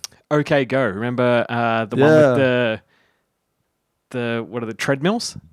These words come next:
Speaker 1: And
Speaker 2: The
Speaker 1: they
Speaker 2: treadmill one was a great one.
Speaker 1: and that,
Speaker 2: That,
Speaker 1: that
Speaker 2: uh,
Speaker 1: band
Speaker 2: that sustained, them doing, like, fun, kooky music videos sustained their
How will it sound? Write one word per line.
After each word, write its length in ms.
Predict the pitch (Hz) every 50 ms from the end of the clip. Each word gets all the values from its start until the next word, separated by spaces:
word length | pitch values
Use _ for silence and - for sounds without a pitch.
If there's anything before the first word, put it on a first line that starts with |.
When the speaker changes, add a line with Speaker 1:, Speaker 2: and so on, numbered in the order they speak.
| - _ -
Speaker 1:
And 240 | - - 135 135
Speaker 2:
The 60 | 131 123
Speaker 1:
they 60 | 120
Speaker 2:
treadmill 400 | - 165 170 165 165 175 175 175
one 120 | 170 160
was 80 | 147 135
a 40 | 131
great 260 | 117 127 120 123 127
one. 200 | 131 127 139 170
Speaker 1:
and 140 | 202 190 147
that, 200 | 170 - 180 214
Speaker 2:
That, 140 | 214 196 202
Speaker 1:
that 140 | 233 202 185
Speaker 2:
uh, 40 |
Speaker 1:
band 480 | - - 214 214 208 202 196 185 151 156 - _
Speaker 2:
that 220 | - 151 185 208 -
sustained, 920 | - - 185 - - - - 139 127 131 131 135 131 - 156 151 139 139 139
them 220 | 143 160 180 185
doing, 260 | 147 180 175 165 160
like, 260 | 156 147 135 127 120
fun, 540 | - - - - - 131 127 127 127 127 120
kooky 340 | - - 127 120 - - 127
music 300 | 117 120 120 110 117 117
videos 340 | 117 120 127 131 131 120 110
sustained 520 | - 135 - - - 123 123 123 123 123
their 420 | 117 117 117 117 117 120 123 117